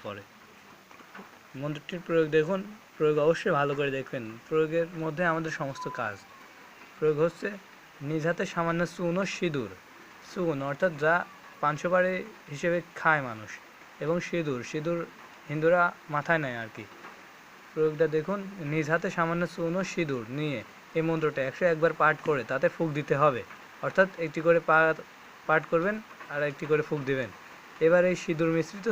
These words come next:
চুন একটা গাছের উপরে প্রলেপ দিন। অর্থাৎ আপনি গে-, যে গাছটা মেরে ফেলবেন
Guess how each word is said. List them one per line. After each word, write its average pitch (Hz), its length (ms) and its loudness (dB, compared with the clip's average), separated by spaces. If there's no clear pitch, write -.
চুন 143 260 0
একটা 139 240 0
গাছের 139 380 0
উপরে 185 360 0
প্রলেপ 156 280 4
দিন। 135 200 -2
অর্থাৎ 165 280 2
আপনি 175 260 2
গে-, 156 140 0
যে 165 140 2
গাছটা 165 340 4
মেরে 160 240 4
ফেলবেন 165 360 6